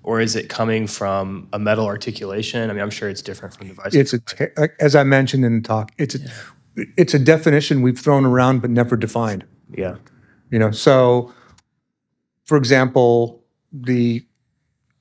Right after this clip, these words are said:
Speaker 2: Pro disc has,
Speaker 1: Mm-hmm.
Speaker 2: you know, one area of motion,
Speaker 1: Mm-hmm.
Speaker 2: in ball and socket. The Mobi has a pretty unconstrained core, although it does have constraints within the, I don't remember whether it's the top or the lower end plate, but it seems to move more than,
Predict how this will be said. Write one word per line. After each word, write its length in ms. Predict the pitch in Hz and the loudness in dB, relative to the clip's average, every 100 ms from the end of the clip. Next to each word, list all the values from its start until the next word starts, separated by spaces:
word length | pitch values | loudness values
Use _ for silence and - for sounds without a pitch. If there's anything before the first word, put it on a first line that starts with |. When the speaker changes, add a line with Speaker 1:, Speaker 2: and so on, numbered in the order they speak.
| _ | _
Speaker 2:
Pro 200 | - 175 | 4 4
disc 360 | 135 127 - - _ _ _ _ - | 4 0 -2 -14 _ _ _ _ -4
has, 420 | 127 117 117 113 | 0 0 -2 -6
Speaker 1:
Mm-hmm. 280 | 117 - 127 | -12 -8 -6
Speaker 2:
you 40 | |
know, 80 | 107 - | -6 -6
one 260 | 131 139 156 | -2 0 2
area 400 | 143 143 139 135 | 2 2 2 0
of 160 | 123 | -2
motion, 360 | 120 110 - - _ _ _ | -2 -2 -6 -14 _ _ _
Speaker 1:
Mm-hmm. 220 | 117 110 | -8 -4
Speaker 2:
in 160 | 113 110 | -4 -2
ball 220 | 120 127 | 2 2
and 80 | 123 | 0
socket. 400 | 117 104 - _ _ _ _ - - - _ - | -6 -10 -14 _ _ _ _ -20 -20 -20 _ -10
The 560 | 110 110 107 104 113 - _ - - | -4 0 0 0 -4 -12 _ -20 -6
Mobi 460 | 127 156 180 139 127 | 2 4 4 2 0
has 180 | 131 113 | -2 -4
a 40 | |
pretty 360 | 113 - 175 147 | -6 -4 -2 -2
unconstrained 760 | 131 139 135 127 - 127 120 | -2 -4 -4 -8 -4 -2 -2
core, 240 | - 156 151 | 0 2 4
although 240 | 127 127 | 2 2
it 120 | 117 135 | 2 0
does 180 | 135 135 | -2 0
have 200 | 135 120 | -4 -4
constraints 480 | 120 - 123 123 120 | -16 -12 -6 -6 -6
within 280 | 117 123 113 | -8 -4 -4
the, 260 | 110 110 _ _ _ | -4 -8 _ _ _
I 40 | |
don't 80 | 113 | -6
remember 240 | 110 107 104 | -4 -4 -4
whether 140 | 101 | -6
it's 140 | 98 - | -8 -8
the 60 | |
top 220 | 104 107 | -10 -8
or 40 | 117 | -8
the 100 | 117 | -6
lower 240 | 107 104 | -4 -6
end 220 | 110 110 107 | -6 -8 -8
plate, 220 | 101 - - - - 120 | -10 -12 -20 -20 -10 -2
but 100 | 123 | -2
it 100 | 123 | 0
seems 220 | 143 127 | 0 0
to 120 | 139 | 0
move 260 | 127 123 110 | 0 -2 -2
more 340 | 117 117 113 | 0 2 2
than, 540 | 107 117 113 113 110 | 0 -2 0 -2 -4